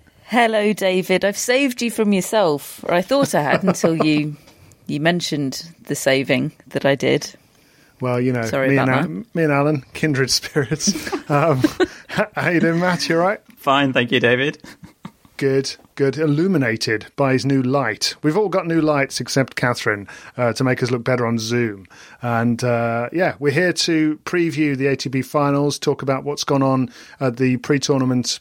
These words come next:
Speaker 2: press conferences. We've heard more from Alexander Zverev, so we'll be talking about that, uh, further to what we were discussing in Monday's show. But before we get into any of that, we've really got to find out what's it like in the bubble, because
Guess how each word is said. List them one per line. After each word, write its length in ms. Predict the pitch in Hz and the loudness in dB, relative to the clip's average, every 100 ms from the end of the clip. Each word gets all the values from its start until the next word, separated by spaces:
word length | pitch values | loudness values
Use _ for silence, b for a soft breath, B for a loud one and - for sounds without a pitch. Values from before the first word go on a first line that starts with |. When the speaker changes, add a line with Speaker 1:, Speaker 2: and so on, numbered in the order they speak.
| - | -2
Speaker 2:
press 180 | 147 - | -2 0
conferences. 640 | 147 139 143 143 135 - | 0 0 -2 0 0 0
We've 140 | 123 | -2
heard 260 | 143 135 120 | 0 0 2
more 360 | 135 135 131 B B B | 2 2 0 B B B
from 220 | - 131 - | -2 -2 0
Alexander 440 | 131 127 135 120 | -2 0 -2 -2
Zverev, 500 | 117 110 135 135 131 | -4 -2 0 2 0
so 160 | 123 135 | -2 -4
we'll 80 | 120 | -2
be 80 | 123 | -2
talking 360 | 139 127 131 | -2 -2 -2
about 320 | 117 120 123 | -4 -4 -4
that, 380 | 139 131 - - 208 185 | -2 -2 -2 -6 -6 -6
uh, 300 | 123 117 117 | -4 -4 -4
further 380 | - 135 123 | 0 0 0
to 120 | 117 127 | -2 -2
what 220 | 127 135 | -2 0
we 180 | 131 123 | -2 0
were 100 | 123 | 0
discussing 520 | 135 - 127 131 120 | -2 -2 -2 -2 -2
in 120 | 120 | 0
Monday's 460 | 139 143 131 113 - | 2 2 2 0 -2
show. 400 | - 107 107 127 B B B B - | -2 0 0 -2 B B B B -2
But 80 | 165 | 2
before 340 | 139 - 190 | 2 2 0
we 100 | 165 | 0
get 220 | 139 160 - | 0 -2 0
into 480 | 147 135 143 131 135 - | -2 0 0 0 -2 -2
any 240 | 156 143 | 0 0
of 140 | 110 101 | -2 -4
that, 260 | 110 113 | -6 -4
we've 160 | 127 113 | -2 0
really 200 | 165 127 | 0 0
got 100 | 110 | -2
to 80 | - | -2
find 280 | 127 110 | -2 0
out 280 | 110 107 - b b b b b _ _ 110 | 0 -2 -4 b b b b b _ _ -6
what's 340 | 117 - - | -6 -2 -2
it 140 | 165 | -2
like 420 | 123 104 104 - - | -2 -2 -4 -8 -10
in 280 | 110 101 101 - | -10 -10 -12 -10
the 140 | - 117 | -6 0
bubble, 420 | 147 131 110 - _ | 2 2 -2 -8 _
because 520 | 113 120 113 - - | -6 -2 -2 -4 -8